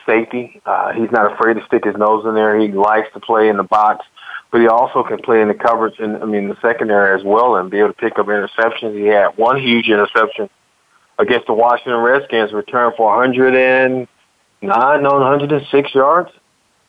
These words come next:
So with that being said, you know this young man has good skill set, good, good, uh, football I Q. Uh, his brother is Eric Reed,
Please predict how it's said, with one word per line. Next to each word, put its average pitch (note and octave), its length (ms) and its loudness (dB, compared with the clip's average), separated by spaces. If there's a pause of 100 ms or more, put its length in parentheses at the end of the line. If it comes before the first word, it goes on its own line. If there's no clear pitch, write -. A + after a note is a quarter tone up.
(200)
So B2+ 200 2
with A#2 140 0
that D#3 240 0
being B2 180 0 (100)
said, D3 280 2
you C3 120 -6
know B2 400 2
this A2+ 200 -14
young A#2 200 -2
man A2 200 0
has G#2 280 2 (520)
good A#2+ 200 0
skill A2+ 320 0
set, G#2 340 -2
good, A#2+ 340 -2
good, A2 320 -4 (540)
uh, - 760 -2 (100)
football B2 360 0
I A2 160 2
Q. B2 360 -8 (120)
Uh, F#2+ 320 -10
his G2 120 -10
brother A2+ 420 0
is G2 140 -8
Eric A2+ 280 0
Reed, A2+ 400 -4